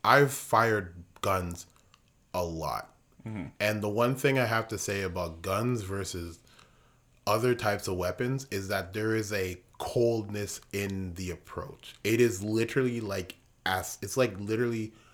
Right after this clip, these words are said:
Speaker 1: hiring somebody to assassinate somebody.
Speaker 2: There's a distance.
Speaker 1: There's a distance, and there's a disconnect. You do not feel, like, that's the reason why people go,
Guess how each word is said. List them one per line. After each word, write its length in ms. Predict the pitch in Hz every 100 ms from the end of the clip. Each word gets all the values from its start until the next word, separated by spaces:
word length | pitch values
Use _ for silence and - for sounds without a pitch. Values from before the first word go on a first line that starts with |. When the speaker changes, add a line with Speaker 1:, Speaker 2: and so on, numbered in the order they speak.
| _
Speaker 1:
hiring 680 | - - 117 123 117 113 107
somebody 480 | - 104 101 95 90
to 180 | 101 90
assassinate 760 | - - 90 82 80 73 - -
somebody. 400 | 76 71 - - _ _ -
Speaker 2:
There's 220 | 110 107
a 40 |
distance. 460 | 101 104 - 92 95
Speaker 1:
There's 160 | 107
a 80 | 107
distance, 560 | 87 104 104 - 80 71
and 160 | 104
there's 120 | 123 120
a 40 |
disconnect. 640 | 95 104 117 - 90 87 107
You 80 |
do 220 | 107 113 151
not 240 | 143 -
feel, 340 | - - 123 123
like, 120 | 120
that's 180 | 127 127
the 60 |
reason 160 | 156 139
why 120 | 131
people 220 | 117 127 117
go, 340 | 120 120